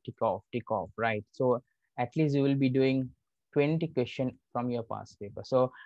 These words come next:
this is going to be, uh, the, the ga-, game plan for you before the exam, and you can ha-, save your time and straight away go to that particular question and do and finish it off.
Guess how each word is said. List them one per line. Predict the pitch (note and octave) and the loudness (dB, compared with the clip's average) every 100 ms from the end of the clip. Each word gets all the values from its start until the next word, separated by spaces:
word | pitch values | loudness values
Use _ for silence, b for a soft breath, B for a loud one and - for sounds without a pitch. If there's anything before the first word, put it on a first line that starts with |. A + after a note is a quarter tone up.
| - | 0
this | D3 E3 | 4 6
is | F3+ | 8
going | D#3+ | 8
to | D#3+ | 6
be, | D#3+ D#3 | 4 4
uh, | C#3 | 2
the, | C3+ C3+ B2+ | 2 2 4
the | B2 | 2
ga-, | B2 C#3+ | 4 4
game | C#3 C#3+ D#3 | 6 6 4
plan | D3 D3+ D3 D3 | 4 2 2 0
for | - | 2
you | C3+ D3+ F#3 - _ _ _ | 4 4 2 -2 _ _ _
before | A#2+ B2 D3 | -2 2 4
the | C3 | 4
exam, | A2+ A#2 A2 B2 | 0 -2 -4 -2
and | C3 | 0
you | C3+ | 2
can | C3+ C3+ C#3 | 2 0 -4
ha-, | B2 | 0
save | D3 D3 D3+ | 4 6 6
your | D#3 D3 | 4 4
time | D3+ D3+ E3+ C3 | 2 2 0 0
and | C3 | -2
straight | - - D3+ D#3+ | 0 4 4 4
away | D#3+ | 2
go | D3+ D3+ | 6 6
to | C#3+ | 6
that | C#3+ C#3 | 2 2
particular | C#3+ C#3+ C#3+ | 0 0 0
question | C#3+ D3+ F#3+ G3 G3 _ _ | 0 0 0 -2 -4 _ _
and | C3+ C3+ | 2 4
do | C#3 F3 F3+ - | 6 6 6 2
and | C3 C3 | -4 -2
finish | C#3+ C3+ B2 | 0 0 -2
it | A#2 | -6
off. | F#2 | -10